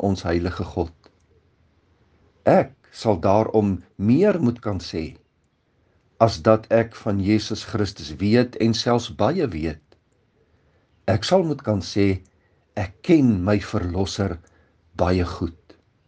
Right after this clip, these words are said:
Ons het die genade van wonderlike beloftes oor ons Verlosser, waardeur ons hom baie goed kan ken.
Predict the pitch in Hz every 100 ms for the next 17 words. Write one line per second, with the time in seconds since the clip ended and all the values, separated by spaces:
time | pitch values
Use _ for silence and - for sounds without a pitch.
0 | _ _ _ _ _ _ _ _ 113 127
1 | 120 - 92 92 - 85 87 104 110 113
2 | 104 - _ _ _ _ - 101 90 80
3 | 120 156 160 156 151 165 117 95 95 -
4 | 90 - 104 98 92 - 90 90 82 87
5 | 80 80 _ _ _ _ _ _ - 95
6 | 107 127 113 80 101 110 107 95 95 -
7 | 90 95 90 - - 113 131 110 - 98
8 | - - 110 110 - 80 73